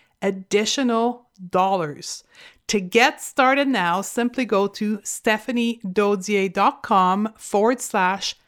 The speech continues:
health I Q and take the test to see if you qualify.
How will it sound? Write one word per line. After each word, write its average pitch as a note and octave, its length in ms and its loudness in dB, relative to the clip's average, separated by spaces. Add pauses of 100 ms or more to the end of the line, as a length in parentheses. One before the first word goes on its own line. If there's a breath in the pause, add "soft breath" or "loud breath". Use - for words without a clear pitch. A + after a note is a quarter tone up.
(180)
health A3+ 540 2 (300)
I A3+ 220 6
Q F#3 540 -4 (360 soft breath)
and F#3 200 -4
take C4+ 180 2
the F4 80 0
test A#3 440 0
to A#3+ 60 -8
see A3+ 220 -6
if G#3+ 140 -8
you A3 80 -6
qualify. F#3+ 720 -4